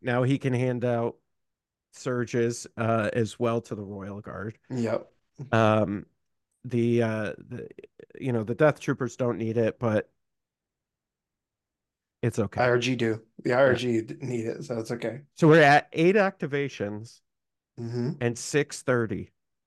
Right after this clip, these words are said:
Speaker 1: Six,
Speaker 2: Yeah.
Speaker 1: six thirty-six, okay? So we could give the Stormtroopers some things, but here, here's some thoughts. You could potentially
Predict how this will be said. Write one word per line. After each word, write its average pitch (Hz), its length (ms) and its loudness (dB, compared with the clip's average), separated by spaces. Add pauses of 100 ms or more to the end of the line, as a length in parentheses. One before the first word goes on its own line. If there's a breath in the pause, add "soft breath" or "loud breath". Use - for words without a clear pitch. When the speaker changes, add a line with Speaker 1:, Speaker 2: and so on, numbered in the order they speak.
(1600)
Speaker 1:
Six, - 400 -4
Speaker 2:
Yeah. 131 80 -6
Speaker 1:
six 147 200 2
thirty-six, - 680 -6
okay? 113 380 2 (340 soft breath)
So 151 480 8
we 156 140 2
could 180 260 2
give 185 200 2
the 180 60 0
Stormtroopers 147 840 -2
some 131 360 -2 (240)
things, 113 380 -2
but - 380 2 (160)
here, 139 480 -2
here's 143 320 -4
some 143 200 -4
thoughts. - 520 0 (120)
You 127 120 -4
could 151 340 2
potentially 120 880 -2